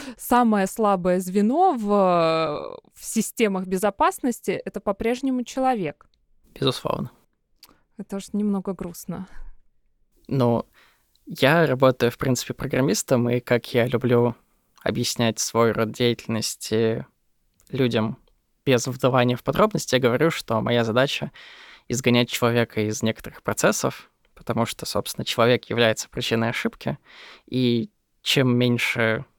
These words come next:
Speaker 2: будет доверяться человеку, ну, в разумных пределах, конечно, то тем лучше.
Speaker 1: То есть вот возвращаясь к вопросу про, э, домашнее облако, если я его хочу создать в,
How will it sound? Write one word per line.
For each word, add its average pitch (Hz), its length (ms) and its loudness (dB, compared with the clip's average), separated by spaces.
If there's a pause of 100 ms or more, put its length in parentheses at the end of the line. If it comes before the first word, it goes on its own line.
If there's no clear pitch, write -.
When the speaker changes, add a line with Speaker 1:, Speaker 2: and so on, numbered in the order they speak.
(640)
Speaker 2:
будет 117 320 -2
доверяться 127 480 0
человеку, 180 460 0
ну, 170 100 2
в 127 60 -2
разумных 139 360 -2
пределах, 113 360 -4
конечно, 127 460 -8 (460)
то 160 240 4
тем 131 200 -2
лучше. - 300 -8 (1200)
Speaker 1:
То 208 60 2
есть 208 120 2
вот 226 160 -4
возвращаясь 233 640 0
к - 100 -14
вопросу 226 520 0
про, 196 500 0
э, 175 280 0
домашнее 220 640 2
облако, 180 440 0
если 190 340 -4
я 180 200 -4
его 175 200 -4
хочу 175 540 -8
создать 180 640 -4
в, 175 420 -2